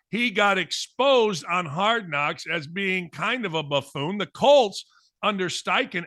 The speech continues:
actually show up to meetings on time. Well, I'll be dipped in spit. The Colts under Steichen actually have an organized plan. The Colts under Steichen may, in fact, win a division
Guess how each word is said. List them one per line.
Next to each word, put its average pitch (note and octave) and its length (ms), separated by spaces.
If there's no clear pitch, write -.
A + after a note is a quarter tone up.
actually F#3+ 460
show G3 300
up G3+ 120
to G3+ 100
meetings G3+ 400
on A3 180
time. D#4 460
Well, C3+ 140
I'll D#3+ 200
be A#3 160
dipped G#3+ 340
in A3+ 120
spit. - 440
The F3+ 80
Colts C#4+ 560
under G3 260
Steichen G#3+ 560
actually G3 520
have F3+ 220
an G3 100
organized F#3+ 720
plan. A#3+ 460
The F3+ 100
Colts C#4 540
under G#3 240
Steichen G3 680
may, A#3+ 540
in F3+ 160
fact, F#3+ 400
win G#3+ 380
a G3 120
division E3 760